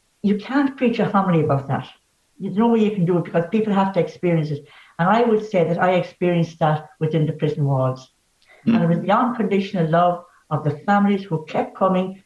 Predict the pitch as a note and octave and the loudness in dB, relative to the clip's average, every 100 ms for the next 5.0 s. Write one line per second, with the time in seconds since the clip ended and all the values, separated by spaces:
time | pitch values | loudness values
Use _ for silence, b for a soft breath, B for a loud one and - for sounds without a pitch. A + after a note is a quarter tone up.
0 | _ E3 A#3 A#3 G3+ G3 F#3 F#3 G#3+ F3+ | _ 0 0 0 0 2 2 0 2 0
1 | F3 - E3 A3 A#3 G#3+ G#3+ - G3+ G3 | 0 -6 -4 0 2 2 0 -4 -2 2
2 | A3 G#3+ F#3+ F3 - E3 C#3+ C3+ - b | 2 2 -2 -8 -4 0 0 -2 -10 b
3 | b - E3 E3+ F#3 F#3 F3 D3+ C#3+ - | b -2 2 2 2 0 -2 0 0 -2
4 | - _ b b b b - F3+ F3+ | -14 _ b b b b -2 0 0